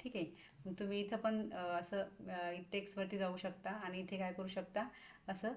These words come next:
लिहू शकता की तुम्हाला इथे या पॉइंटला स्टॉप लॉस लावायचा आहे असं, ठीक आहे. तर अशा पद्धतीने तुम्ही काय करू शकता. एक एक्झाम्पल देते मी तुम्हाला या ठिकाणी,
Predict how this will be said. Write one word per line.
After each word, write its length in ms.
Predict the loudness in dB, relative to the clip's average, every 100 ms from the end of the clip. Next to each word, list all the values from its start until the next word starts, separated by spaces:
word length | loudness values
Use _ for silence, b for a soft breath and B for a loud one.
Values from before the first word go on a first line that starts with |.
| -2
लिहू 180 | 2 4
शकता 360 | 4 0 2 2
की 140 | 2
तुम्हाला 320 | -2 0 2
इथे 360 | 2 0 -4 -4 -4
या 100 | -4
पॉइंटला 500 | 2 4 4 2 0 -2 -8 -20 b b b -20
स्टॉप 340 | 0 2 2 2
लॉस 300 | 2 2 -8 -20 -20 -20 -20 -20 -12 2
लावायचा 460 | 6 6 4 0
आहे 180 | -2 -2
असं, 260 | -6 -8 -14 -16 _ -4
ठीक 180 | 0 0
आहे. 80 | 0 B B B 0
तर 40 |
अशा 180 | 2 4
पद्धतीने 380 | 4 4 4 2
तुम्ही 260 | 2 2
काय 160 | 4 2
करू 200 | 2 0
शकता. 300 | 0 -2 -2 -2
एक 120 | 0
एक्झाम्पल 560 | 4 6 8 8 8 6
देते 240 | 4 4
मी 160 | 2 2
तुम्हाला 280 | 2 4 4
या 120 | 2
ठिकाणी, 420 | 2 2 2